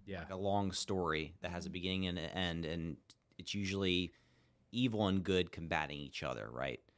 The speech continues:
Speaker 2: Um, so, but yeah, that is, that's wild. You could just do a deep dive into the subject for hours and hours and hours.
Speaker 1: Yeah.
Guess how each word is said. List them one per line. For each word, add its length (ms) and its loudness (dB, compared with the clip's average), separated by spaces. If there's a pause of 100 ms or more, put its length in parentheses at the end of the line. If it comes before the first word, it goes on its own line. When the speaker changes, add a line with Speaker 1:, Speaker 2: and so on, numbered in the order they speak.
(500)
Speaker 2:
Um, 680 0 (680)
so, 340 0
but 200 -6
yeah, 220 0
that 180 0
is, 360 -4 (120)
that's 260 -10
wild. 480 -4
You 120 -10
could 120 -4
just 180 -6
do 120 -4
a 40 -2
deep 300 -8
dive 300 -4
into 280 -10
the 100 -8
subject 500 -6
for 440 -8 (180)
hours 340 -6
and 80 -10
hours 260 -10
and 100 -14
hours. 380 -12 (540)
Speaker 1:
Yeah. 180 -10